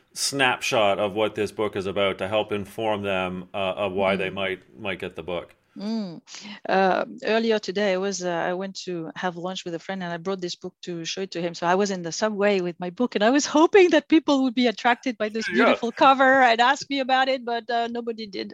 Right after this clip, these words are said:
Speaker 2: <laughs> So <laughs>
Speaker 1: Here's your chance. Here's your
Speaker 2: Yeah,
Speaker 1: chance
Speaker 2: yeah.
Speaker 1: for this.
Speaker 2: Here's my chance.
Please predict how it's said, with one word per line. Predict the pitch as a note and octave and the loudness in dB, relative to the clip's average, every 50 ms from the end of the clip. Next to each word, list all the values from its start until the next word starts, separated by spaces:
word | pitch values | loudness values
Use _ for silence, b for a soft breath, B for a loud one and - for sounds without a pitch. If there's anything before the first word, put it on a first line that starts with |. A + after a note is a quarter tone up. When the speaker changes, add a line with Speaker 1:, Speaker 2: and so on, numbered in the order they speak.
| - | -12
Speaker 2:
<laughs> | - F#3+ - - | -12 -8 -6 -4
So | B3 - E4+ C#4+ - F4 D#4+ _ - D4+ - _ - - - - | 0 0 0 2 4 2 0 _ 0 -2 -2 _ -14 -12 -4 2
<laughs> | - G#4+ F#4 - _ - A3 - - _ - - - - G4 - - | 4 4 4 4 _ 6 6 6 6 _ -8 -2 2 2 4 4 2
Speaker 1:
Here's | E4+ F#4 - - | 2 6 8 8
your | - E3+ | 8 8
chance. | - - D#3 D3 B2 G#2+ - - | 8 8 8 8 6 2 2 4
Here's | - F#3+ G#3 G#3+ D3 | 6 8 8 8 8
your | F3+ F#3 F3 | 6 6 6
Speaker 2:
Yeah, | D#3 E4 | 6 8
Speaker 1:
chance | D#4+ D#4+ E4+ | 8 8 8
Speaker 2:
yeah. | D4+ C4+ | 8 6
Speaker 1:
for | - E4 F#4+ D4+ | 4 2 -2 0
this. | - | 2
Speaker 2:
Here's | - F4+ G4+ F#4+ | 4 4 4 6
my | F4+ F4+ F#4+ | 6 6 6
chance. | F#4+ - E4 D4+ - A#4 G#4 E4+ - - | 6 4 2 4 4 4 4 4 -2 -6